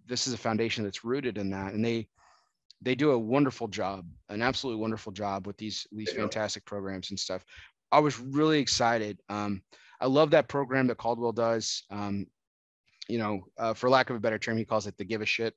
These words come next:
Speaker 1: <laughs> you know, or give a fuck <laughs> rather,
Speaker 2: Right,
Speaker 1: uh,
Speaker 2: yeah.
Speaker 1: which, what he does with all these charities. And it, it's, it's,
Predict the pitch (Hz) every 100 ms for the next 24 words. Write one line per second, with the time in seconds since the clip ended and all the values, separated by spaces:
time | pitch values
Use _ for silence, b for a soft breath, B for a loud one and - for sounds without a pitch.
0 | - - - 160 - 175 175 190 - -
1 | B 151 151 143 - 123 - 123 147 143
2 | - 196 156 - B B B 127 131 120
3 | 107 123 135 - 127 139 127 139 123 120
4 | 123 135 - - 117 117 113 107 95 113
5 | - 107 - - _ _ _ _ _ 123